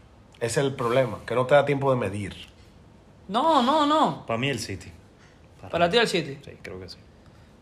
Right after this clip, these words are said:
Speaker 2: Bueno.
Speaker 1: Y ojo,
Speaker 2: Lo
Speaker 1: el
Speaker 2: que
Speaker 1: Neto
Speaker 2: pasa
Speaker 1: puede
Speaker 3: Pero
Speaker 1: tener
Speaker 3: lo
Speaker 1: su
Speaker 3: que dice
Speaker 1: razón.
Speaker 3: Luis Carlos, o sea, si juegan una final, yo creo que el que tiene
Speaker 1: El
Speaker 3: más
Speaker 1: mejor
Speaker 3: opciones.
Speaker 1: sie-, el mejor de siete gana el City.
Speaker 3: Sí, pero yo creo que si juegan la final de Champions en dos semanas, el Madrid y el City.
Speaker 2: El Madrid
Speaker 3: Es lo que
Speaker 2: igual
Speaker 3: dice
Speaker 2: gana.
Speaker 3: Luis Carlos, difícil ahí.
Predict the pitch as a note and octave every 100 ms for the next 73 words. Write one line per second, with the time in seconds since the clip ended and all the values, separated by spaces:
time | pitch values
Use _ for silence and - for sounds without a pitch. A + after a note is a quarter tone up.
0 | - - - - F#3 A#3 E3 - - -
1 | F#3+ B3+ F#3 B2+ - E3 F3 B3+ - A3+
2 | F3 F3 E3+ E3+ - E3+ E3+ D#3 C3 C#3
3 | C3 G#2 G2 A2 G2+ G2+ B2 C3+ D3 D3
4 | C#3+ C#3 C3 C3+ C3 - B2+ C#3 D3+ D3+
5 | C3+ C#3 C3+ D#3+ F#3+ F3+ A3 A#3+ - A#3
6 | A#3+ C4 F3+ G3+ G3 G#3 B3+ B3 - E3+
7 | F3 F#3 E3 D#3 - - - - - -
8 | - - - B2+ C3+ C#3 E3 D3 C#3+ C#3+
9 | C#3 B2+ B2+ B2 B2 A2+ A#2 A#2 A2+ A2
10 | G#2+ G#2+ G2+ G2+ G#2 G2+ - G#2 F2+ F#2
11 | E2 - - - - - - - - -
12 | D#3 D#3+ E3+ F3 E3 D3 A#2 A2+ B2 B2
13 | G#2 G#2 B2+ A#2+ G2 G#2